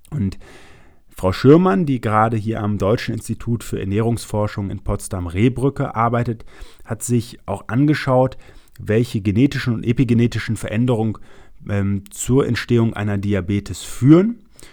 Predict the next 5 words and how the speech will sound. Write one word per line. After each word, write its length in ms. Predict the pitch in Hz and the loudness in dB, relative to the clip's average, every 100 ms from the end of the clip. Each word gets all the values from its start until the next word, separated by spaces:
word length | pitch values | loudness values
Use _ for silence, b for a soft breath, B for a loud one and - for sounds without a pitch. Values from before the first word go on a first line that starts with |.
| B B 110 | B B -4
ähm, 360 | 113 113 107 - - - | -2 0 -2 -8 -20 -18
die 460 | 117 92 107 110 104 | -16 -2 0 2 0
letztlich, 720 | 107 113 - - 113 110 - b b b b b - | -2 -4 -6 -2 -2 -2 -10 b b b b b -10
ähm, 200 | 107 104 - | -6 -6 -2
auch 240 | 107 - | -4 -4